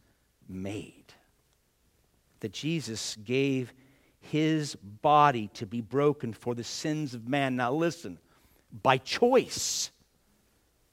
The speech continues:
not by duty, by desire, not by decree, by love, not by the law. Jesus' perfect obedience to the Father's will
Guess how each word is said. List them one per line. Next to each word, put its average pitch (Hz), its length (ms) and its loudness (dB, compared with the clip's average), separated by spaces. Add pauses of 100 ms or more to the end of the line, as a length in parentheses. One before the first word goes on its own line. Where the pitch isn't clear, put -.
(220)
not 170 440 4
by 208 200 6
duty, 160 520 0
by 180 160 8
desire, 180 720 6 (200)
not 196 280 8
by 226 180 8
decree, 214 460 2
by 175 200 10
love, 196 500 10 (160)
not 208 300 6
by 214 160 10
the 208 80 8
law. 202 480 10 (3250)
Jesus' 143 420 -6
perfect 156 420 0
obedience 143 460 2
to - 60 -16
the 127 80 -8
Father's 135 560 2
will 117 360 -2